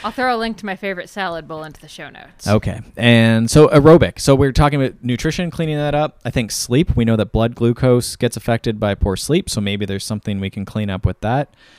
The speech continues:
Speaker 2: Um, and then there is just more time on the bike and more time at that dreaded, like, under seventy-five percent or under that first turn point of lactate, um, or in your more zone one, you know,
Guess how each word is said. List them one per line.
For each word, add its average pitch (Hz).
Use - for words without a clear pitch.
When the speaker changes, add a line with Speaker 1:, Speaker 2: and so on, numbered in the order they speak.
Speaker 2:
Um, 101
and 139
then 165
there 160
is 143
just 135
more 123
time 123
on 117
the 113
bike 110
and 107
more 110
time 113
at 110
that 104
dreaded, 101
like, 98
under 104
seventy-five 101
percent 90
or 87
under 117
that 98
first 98
turn 98
point 95
of 90
lactate, 92
um, 92
or 101
in 127
your 110
more 104
zone 107
one, 98
you 101
know, 92